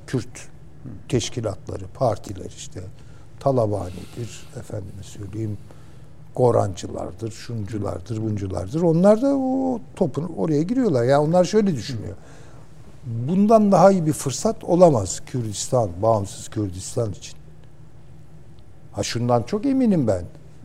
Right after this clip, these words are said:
Vak-, ya, tutalım ki kurdular,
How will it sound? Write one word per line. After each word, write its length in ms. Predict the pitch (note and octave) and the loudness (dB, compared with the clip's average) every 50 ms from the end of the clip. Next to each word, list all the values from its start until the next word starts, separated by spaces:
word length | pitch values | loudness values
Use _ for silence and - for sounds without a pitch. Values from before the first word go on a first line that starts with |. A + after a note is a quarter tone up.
| - - - - - - B2 A#2+ | -16 -16 -16 -16 -14 -6 -2 0
Vak-, 440 | D3 E3 - - - - - - | 0 0 0 -2 -8 -14 -14 -14
ya, 120 | - - - - - - - - - - - - - - - - | -12 -12 -12 -14 -16 -18 -18 -18 -18 -18 -18 -18 -18 -18 -10 -6
tutalım 440 | - B3 - F3+ E3 C#3+ C3 G#2+ | -4 4 8 8 8 8 6 2
ki 260 | G#2 - A#2 G2+ F#2+ - - - - - - - - - - - | 0 -2 -2 -4 -4 -6 -10 -16 -18 -18 -18 -18 -18 -18 -18 -6
kurdular, 680 | - - G3 D3+ A#2+ B2+ C3 E3+ A#3+ D#4+ D4+ - - | 0 2 2 4 4 6 6 6 6 4 2 -4 -12